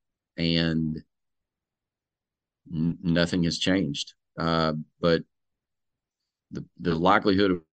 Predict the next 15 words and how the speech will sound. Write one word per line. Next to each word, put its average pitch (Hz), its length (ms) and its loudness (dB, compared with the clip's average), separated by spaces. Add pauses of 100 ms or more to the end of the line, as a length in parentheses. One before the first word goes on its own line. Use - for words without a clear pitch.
(120)
the - 60 -16
prosecution, 90 840 -2 (220)
even 101 160 4
if 95 100 2
she 92 140 -2
was 92 320 2
found 80 320 -6 (200)
at 73 100 -20
this 95 180 2
point, 76 320 -8
even 117 160 2
if 98 80 2
she - 100 -4
was 82 240 0
found, - 280 -10